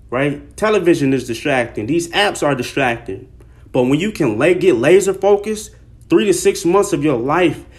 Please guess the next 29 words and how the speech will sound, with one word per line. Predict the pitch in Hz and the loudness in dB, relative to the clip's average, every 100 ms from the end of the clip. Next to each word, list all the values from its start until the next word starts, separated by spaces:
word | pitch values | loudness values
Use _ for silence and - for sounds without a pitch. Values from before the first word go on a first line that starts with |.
| - | -10
can | - 147 | -4 0
be | 147 | 0
changed | 143 - 170 196 165 120 113 | -2 -2 2 4 4 0 -4
because | 131 170 147 | -6 -2 -2
you're | 151 | -2
developing | 123 113 147 185 151 147 | -2 -2 0 0 0 0
your | 131 113 | -2 -2
mindset. | 139 170 165 - 127 101 - - | 0 0 0 -2 -4 -4 -8 -8
You're | 117 120 | -4 0
no | 160 | 2
longer | 208 208 185 | 2 2 2
doing | 160 170 175 | 2 2 2
the | |
things | 151 175 180 170 | 0 2 4 2
that | 156 151 | 2 -2
couldn't | 170 156 | 0 -2
get | 143 147 147 | 0 -2 0
you | 143 | 0
any | 139 | 0
results, | 123 113 143 139 101 - - | 0 -2 0 0 0 -10 -10
right? | 110 143 160 - - - - - - - - - - - - - - - | -2 0 0 -4 -20 -20 -20 -20 -20 -20 -20 -20 -20 -20 -20 -20 -20 -12
You | 120 | -6
locked | 113 185 220 - | 0 0 0 2
in, | 185 151 | 4 4
you | 131 123 | 2 0
loaded, | 175 202 180 | 2 2 2
you | |
got | 175 156 | 0 -2
the, | 127 | -6